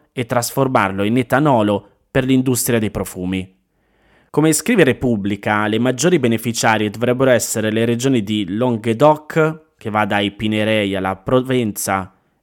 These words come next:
e Bordeaux. Scusate per la pronuncia francese. Tra il nostro mercato e quello francese, appunto, resta un importantissimo solco a favore transalpino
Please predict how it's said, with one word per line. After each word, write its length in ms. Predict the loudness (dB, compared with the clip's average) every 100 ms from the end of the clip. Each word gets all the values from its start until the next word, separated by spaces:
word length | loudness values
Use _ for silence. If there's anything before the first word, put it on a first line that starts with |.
| _
e 160 | -2 2
Bordeaux. 600 | 2 0 -2 -2 -2 -10 _ _ _
Scusate 540 | -20 -14 -4 -2 -2 -4
per 100 | -2
la 420 | 0 0 -2 -4
pronuncia 420 | -6 -4 -4 -4 -6
francese. 680 | -6 -6 -6 -6 -6 -8 -10 -20 -20 _ _
Tra 180 | 0 2
il 100 | 4
nostro 360 | 2 0 2 0
mercato 640 | 0 0 0 0 0 -2
e 80 | -2
quello 240 | 0 0
francese, 560 | 0 -2 -4 -2 -2 -2
appunto, 420 | -4 0 0 0
resta 400 | 0 0 -2 -2
un 160 | 0 0
importantissimo 1040 | -2 0 -2 0 -2 -2 -4 -2 0 -2
solco 840 | -2 -2 -2 -4 -4 -2 -2 -6 -14
a 100 | -10
favore 480 | -6 -4 -2 -2 -4
transalpino 880 | -6 -4 -2 -4 -4 -2 0 0